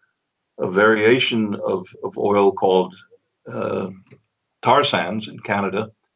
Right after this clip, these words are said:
or in Venezuela, and shale oil, shale gas. So what they concluded is we're not running out of oil, as one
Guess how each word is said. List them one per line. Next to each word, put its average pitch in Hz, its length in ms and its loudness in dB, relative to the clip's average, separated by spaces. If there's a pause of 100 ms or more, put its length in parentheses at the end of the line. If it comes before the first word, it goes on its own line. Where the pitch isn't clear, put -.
(140)
or 95 140 -6
in 85 80 -8
Venezuela, 92 600 0 (1300)
and 131 580 2 (1200)
shale 117 360 2
oil, 107 280 2
shale 104 280 -4
gas. 117 380 -6 (360)
So 135 500 2 (1300)
what 135 320 0
they 131 140 4
concluded 123 640 0
is 117 360 0
we're 135 200 0
not 139 260 2
running 131 340 2
out 147 260 4
of 101 100 0
oil, 98 440 -2
as 95 120 -14
one 98 420 -6